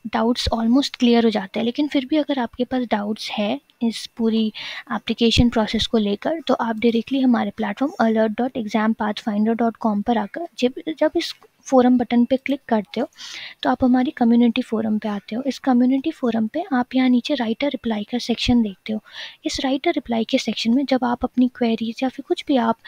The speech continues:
अपने डाउट्स लिखते हो, तो वो हम तक आते हैं और हम आपको on time सारे replies देते हैं। Guys, मैं आपको बता दूँ कि ये on time replies guaranteed है। साथ ही इस platform की जो ये link है, वो मैं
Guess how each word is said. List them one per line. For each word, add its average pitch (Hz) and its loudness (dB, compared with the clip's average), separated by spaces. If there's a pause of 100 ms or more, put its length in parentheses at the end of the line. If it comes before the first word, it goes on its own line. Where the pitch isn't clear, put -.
(300)
अपने 240 4
डाउट्स 220 2
लिखते 208 -6
हो, 233 -4
तो 233 -2
वो 247 4
हम 220 2
तक 247 -2
आते 220 -2
हैं 240 -2
और - -
हम 233 4
आपको - -4
on 233 4
time 262 0
सारे 240 0
replies 220 0
देते 214 -4
हैं। 214 -4 (480)
Guys, 302 4
मैं 330 2
आपको 311 -4
बता 226 -2
दूँ 277 -4 (160)
कि 226 0
ये 226 0 (100)
on 233 4
time 240 2
replies 220 0
guaranteed 220 0
है। 254 -6 (380)
साथ 233 -2 (100)
ही 294 -2 (300)
इस - -6 (720)
platform 247 2
की 262 -4
जो 240 2
ये 233 4
link 226 4
है, 311 -4
वो 233 0
मैं 226 2